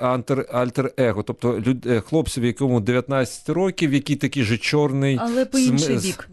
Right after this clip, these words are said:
Speaker 1: так, який
Speaker 2: Мгм.
Speaker 1: чорний абсолютно від сажі, який, е,
Speaker 2: Змучений.
Speaker 1: змучений,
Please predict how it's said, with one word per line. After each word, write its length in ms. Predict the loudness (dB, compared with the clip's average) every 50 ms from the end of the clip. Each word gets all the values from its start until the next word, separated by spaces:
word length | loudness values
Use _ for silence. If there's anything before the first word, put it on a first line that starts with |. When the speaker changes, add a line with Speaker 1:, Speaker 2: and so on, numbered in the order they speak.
| -20 -8 _
Speaker 1:
так, 360 | -2 0 0 -2 -4 -10 -18 -18 -18 -20 -16 -6
який 300 | -2 -2 0 0 0 0
Speaker 2:
Мгм. 100 | 0 0
Speaker 1:
чорний 420 | 0 2 2 2 2 2 2 2 2
абсолютно 520 | 0 0 0 0 2 2 0 0 2 2
від 160 | 2 2 0
сажі, 540 | 0 0 2 2 4 2 2 0 -2 -2 -2
який, 640 | -2 -2 -2 0 0 2 2 2 2 2 2 4 4 4 4 4 4 4
е, 40 |
Speaker 2:
Змучений. 560 | 4 4 4 4 4 4 2 -2 -2 0 0 2
Speaker 1:
змучений, 1000 | 2 4 4 4 4 4 4 2 2 0 0 0 2 2 2 2 2 0 0